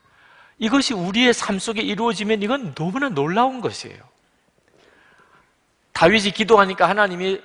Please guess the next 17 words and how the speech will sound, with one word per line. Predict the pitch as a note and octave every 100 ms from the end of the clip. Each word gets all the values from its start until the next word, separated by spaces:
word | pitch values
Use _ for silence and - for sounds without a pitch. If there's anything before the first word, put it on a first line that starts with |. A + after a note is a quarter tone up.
| -
응답해 | F3+ F3+ D#3+ C3+
주셨습니다. | - D3 D3 A#2+ F#2+
솔로몬에게 | - F#3+ G3+ G#3 G3+ F3+ D#3+
하나님의 | - G3+ F#3+ D#3 C#3+
판단력이 | - G3 G3 G3 F3+ C#3
주어졌어요. | A#2+ A#2+ G#2+ F#2 - G#2+ A2+ _ _ _ _ _ _ _ _ _ _ _ _ - - _ _
그 | - E3+ F3+ D3+ - _ _ _
사례가 | - B2+ C#3 E3 C3+ B2 A#2+ F#2+ - _ _ _ _ _
솔로몬의 | - G#3 G#3+ G#3 G#3 D#3+
유명한 | D3+ E3 E3+ D3+
재판이죠. | D3+ D#3 C#3 G#2+ - - A2 _ _ _ _ _ _ _ _ _ _ _ _ _ _ -
두 | G#3 A#3 G#3+
여인이 | F#3+ G3 F#3 F#3
아이를 | - D#3 F3 E3
낳았습니다. | C3 A#2+ - - - _ _ _ _ _ _ _ _ _ _ _ _ _
그런데 | F#3+ G3 F3 E3+ A2 - -
그만 | D#3+ E3+ D3